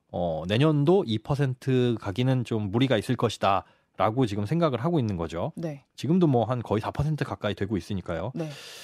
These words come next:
Speaker 1: 아, 그래서 이렇게 물가 잡으려면 뭐, 금리도 계속 올려야 되는데, 지금 중국 경기가 안 좋다 보니까 수출도 안 좋고,
Speaker 2: 음.
Speaker 1: 지금 내수도 안 좋고,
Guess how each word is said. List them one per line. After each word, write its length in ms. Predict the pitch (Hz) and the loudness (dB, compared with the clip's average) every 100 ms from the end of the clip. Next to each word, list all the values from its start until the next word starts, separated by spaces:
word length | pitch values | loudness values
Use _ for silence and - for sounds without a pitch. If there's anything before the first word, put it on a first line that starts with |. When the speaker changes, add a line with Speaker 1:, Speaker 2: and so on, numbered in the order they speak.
| - - | -10 -2
Speaker 1:
아, 440 | 107 107 104 104 | 0 2 0 -2
그래서 480 | - 135 180 175 180 | 0 4 4 6 4
이렇게 200 | 135 - | 2 0
물가 260 | 120 156 190 | 0 4 4
잡으려면 440 | 170 156 143 135 | 4 2 2 0
뭐, 100 | 110 | -2
금리도 320 | - 117 123 | 0 0 0
계속 240 | 117 110 101 | -2 -2 2
올려야 300 | 104 123 117 | 4 4 4
되는데, 760 | 104 101 101 98 139 147 147 - 101 | 0 -2 0 2 2 2 -4 -10 -10
지금 520 | - 107 120 113 104 92 | -8 -2 2 2 0 -2
중국 300 | - 135 120 | 0 2 2
경기가 340 | 104 107 113 | 0 0 2
안 140 | 90 92 | 0 0
좋다 240 | 123 127 | 0 0
보니까 320 | 104 98 - | 0 -2 -4
수출도 400 | 92 - 208 180 | -6 -2 0 2
안 120 | - | 2
좋고, 340 | 175 170 165 160 | 0 -2 0 -2
Speaker 2:
음. 260 | 156 147 143 | -2 -8 -6
Speaker 1:
지금 140 | 95 | 2
내수도 380 | 98 127 147 131 | 4 4 4 2
안 100 | 90 | 0
좋고, 400 | 87 - 87 | -6 -6 -8